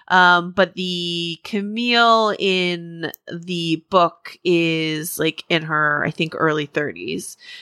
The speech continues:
uh, and Amy Adams, uh, is not. But,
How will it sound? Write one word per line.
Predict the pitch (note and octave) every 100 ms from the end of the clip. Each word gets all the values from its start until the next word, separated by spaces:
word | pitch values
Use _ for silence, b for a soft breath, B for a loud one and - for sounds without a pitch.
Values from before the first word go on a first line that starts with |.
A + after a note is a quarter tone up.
| B -
uh, |
and | E3+ D#3+ D#3 D#3+
Amy | E3 D#3+ D#3+
Adams, | D#3 D#3 D3+ D#3 - -
uh, | D#3 D3 D3+ -
is | - D#3 E3 E3
not. | E3 D#3+ D3 - -
But, | F3 G3+ F#3 D#3+ - - -